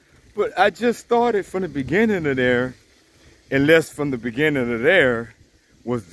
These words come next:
some end for me, and I'm really started from here. But, you know, I, it's, it's like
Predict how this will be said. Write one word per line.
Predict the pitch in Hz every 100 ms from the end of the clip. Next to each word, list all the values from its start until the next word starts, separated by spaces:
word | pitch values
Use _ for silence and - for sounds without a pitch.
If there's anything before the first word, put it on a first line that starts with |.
| 110
some | - 131 113
end | 139 156 139
for | 117
me, | 131 170 131 123 120
and | 117
I'm | 127 123 113 - -
really | 113 135 143 110
started | - 135 135 113
from | 104 113
here. | 175 160 113 110 _ _ _ _ _ _ - -
But, | 180 180 -
you | 311
know, | 285 269
I, | 269 262 247 202 165 - - - - - -
it's, | - 233 -
it's | 196 190 -
like | 190 180